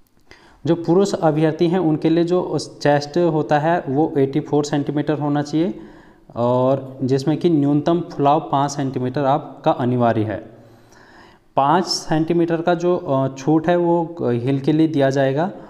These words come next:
और महिलाओं के लिए एक बात ध्यान विशेष रखना कि महिलाओं के लिए जो यहाँ पर वज़न है वो पैंतालीस किलो होना ज़रूरी है।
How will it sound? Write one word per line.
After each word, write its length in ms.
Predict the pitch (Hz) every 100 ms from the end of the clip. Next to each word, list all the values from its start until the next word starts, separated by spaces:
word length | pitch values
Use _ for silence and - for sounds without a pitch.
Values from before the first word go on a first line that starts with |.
| - -
और 180 | 139 147
महिलाओं 480 | 131 131 151 175
के 140 | 175 185
लिए 140 | 175
एक 340 | 147 139 147 143
बात 280 | 147 143
ध्यान 380 | 131 139 147 139
विशेष 500 | 135 123 143 143 147
रखना 220 | 139 160
कि 160 | 160 185 -
महिलाओं 460 | 135 123 127 139 139
के 100 | 156
लिए 120 | 160
जो 140 | 156
यहाँ 240 | 151 135 131
पर 140 | 151
वज़न 320 | 123 120 131
है 120 | 127
वो 160 | 160 170
पैंतालीस 680 | 170 - - 123 127 143 151
किलो 200 | 156 147
होना 220 | 135 120 127 - 127
ज़रूरी 640 | 123 123 120 120 110 101
है। 160 | 98